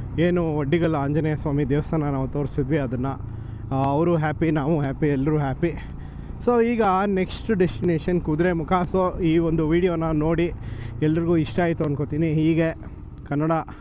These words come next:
ಮೋಟೋ ವ್ಲಾಗಿಂಗ್ ಕಮ್ಯುನಿಟಿಯಲ್ಲಿ ತುಂಬ ಜನ ವಿಡಿಯೋಸ್ ಮಾಡ್ತಾರೆ, ಹಾಗೆ ನಾವು ಒಬ್ಬರು. ನಮ್ಮದು ವಿಡಿಯೋಸ್ನ ಲೈಕ್ ಮಾಡಿ, ಶೇರ್ ಮಾಡಿ, ಕಾಮೆಂಟ್ ಮಾಡಿ. ಸಬ್ಸ್ಕ್ರೈಬ್ ಮಾಡದೆ, ಸಬ್ಸ್ಕ್ರೈಬ್ ಮಾಡದೆ ವಿಡಿಯೋ ನೋಡ್ತಾ ಇರೋರು ಫಸ್ಟು ದಯವಿಟ್ಟು ಸಬ್ಸ್ಕ್ರೈಬ್ ಮಾಡ್ರಪ್ಪ.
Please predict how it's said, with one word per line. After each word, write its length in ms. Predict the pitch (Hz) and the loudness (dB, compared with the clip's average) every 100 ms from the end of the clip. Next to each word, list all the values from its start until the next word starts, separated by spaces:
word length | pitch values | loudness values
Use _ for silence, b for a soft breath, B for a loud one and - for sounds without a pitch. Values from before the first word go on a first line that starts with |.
| B B B B B B - | B B B B B B -4
ಮೋಟೋ 280 | 156 160 156 | -2 0 0
ವ್ಲಾಗಿಂಗ್ 440 | 151 151 160 165 | 0 0 2 0
ಕಮ್ಯುನಿಟಿಯಲ್ಲಿ 760 | 143 143 165 160 151 147 139 156 | 0 2 2 2 2 2 2 0
ತುಂಬ 440 | 156 147 170 190 | 0 0 2 2
ಜನ 240 | 180 175 165 | 2 0 0
ವಿಡಿಯೋಸ್ 420 | 156 160 165 - | 2 2 2 0
ಮಾಡ್ತಾರೆ, 480 | 151 143 143 139 139 - - - - - | -2 0 -2 -2 -4 -8 -10 -10 -8 -2
ಹಾಗೆ 220 | 151 151 | 0 0
ನಾವು 320 | 139 151 165 | 0 0 0
ಒಬ್ಬರು. 280 | 135 127 143 | 0 -2 -2
ನಮ್ಮದು 360 | 135 143 160 165 | 0 0 2 2
ವಿಡಿಯೋಸ್ನ 440 | 156 160 143 143 | 2 2 0 0
ಲೈಕ್ 320 | 139 147 - | 0 -2 -2
ಮಾಡಿ, 240 | 156 151 151 | 0 0 0
ಶೇರ್ 260 | 156 143 | 0 0
ಮಾಡಿ, 240 | 147 139 147 | 0 0 0
ಕಾಮೆಂಟ್ 400 | 139 151 139 135 | 0 0 -2 -2
ಮಾಡಿ. 220 | 135 139 | -2 -2
ಸಬ್ಸ್ಕ್ರೈಬ್ 560 | 131 - - 175 190 | -2 -4 -2 0 0
ಮಾಡದೆ, 480 | 165 165 156 180 185 - B B B B B | 0 0 2 0 -2 -6 B B B B B
ಸಬ್ಸ್ಕ್ರೈಬ್ 840 | 165 147 - - 202 220 240 190 214 | -2 -2 -6 -4 0 2 2 2 2
ಮಾಡದೆ 280 | 220 214 | 4 2
ವಿಡಿಯೋ 260 | 208 196 196 | 2 2 2
ನೋಡ್ತಾ 260 | 190 170 175 | 0 0 2
ಇರೋರು 220 | 185 190 | 2 0
ಫಸ್ಟು 440 | - 180 - 214 | 2 0 2 2
ದಯವಿಟ್ಟು 340 | 180 180 190 180 | 4 4 2 0
ಸಬ್ಸ್ಕ್ರೈಬ್ 460 | 156 - 180 175 | -2 0 0 0
ಮಾಡ್ರಪ್ಪ. 640 | 156 151 151 160 147 135 | 0 0 0 0 0 0